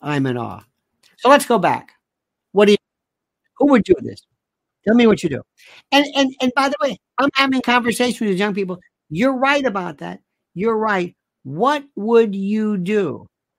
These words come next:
Now, let's assume. Do you think that maybe, uh, Israel's being heavy-handed? Let's say they are.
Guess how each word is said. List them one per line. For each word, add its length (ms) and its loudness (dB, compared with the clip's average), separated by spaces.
Now, 160 -2
let's 260 0
assume. 460 -8
Do 80 -10
you 60 -10
think 160 -2
that 100 0
maybe, 460 -2
uh, 260 -4
Israel's 440 0
being 220 -2
heavy-handed? 680 -4
Let's 260 -2
say 280 -4
they 200 -4
are. 260 -12